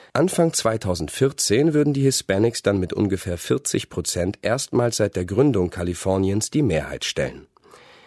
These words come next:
Zu den Hispanics werden alle gezählt, die sich selbst so bezeichnen. Ab den siebziger Jahren wurden damit alle U-S-Amerikaner beschrieben, die aus Spanien oder Mittel- und Südamerika eingewandert sind.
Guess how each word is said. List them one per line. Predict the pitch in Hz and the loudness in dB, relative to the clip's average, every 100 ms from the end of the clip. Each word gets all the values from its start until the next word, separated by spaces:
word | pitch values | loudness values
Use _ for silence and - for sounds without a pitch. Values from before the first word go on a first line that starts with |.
| - _ _ - | -20 _ _ -6
Zu | - | 0
den | 131 143 | 4 4
Hispanics | 139 - 123 151 190 - | 4 2 4 4 4 2
werden | 139 135 | 2 2
alle | - 139 127 | 2 2 2
gezählt, | 92 - 107 113 139 | 0 0 2 2 2
die | 127 | 0
sich | 110 104 | -2 -2
selbst | 90 87 - - | 0 0 0 -4
so | 95 | 0
bezeichnen. | 107 - 107 80 - 58 - - - - - - | 0 0 0 -2 -4 -8 -12 -20 -20 -20 -20 -12
Ab | - | -8
den | 73 | -6
siebziger | 76 92 - 80 76 | -2 -2 -2 -2 0
Jahren | 76 76 120 117 | 0 0 0 2
wurden | 98 90 | 2 0
damit | 82 82 78 87 | -2 -2 -4 -4
alle | 90 | -2
U-S-Amerikaner | 71 65 78 - 98 92 82 - 90 90 | 0 2 0 0 0 -2 -4 -4 -2 -2
beschrieben, | 82 85 - 87 82 | -2 -4 -4 -4 -4
die | 78 | -2
aus | 73 - | -4 -4
Spanien | - 98 95 98 110 135 | -2 0 2 2 4 2
oder | 120 120 | 2 2
Mittel- | 98 85 92 | 2 0 -2
und | 90 95 | 0 -2
Südamerika | - 78 - 98 87 73 71 - 71 | -4 -8 -4 -2 0 -4 -10 -8 -8
eingewandert | - 76 71 71 71 73 - | -4 -4 -4 -6 -6 -6 -6
sind. | - - - | -6 -8 -14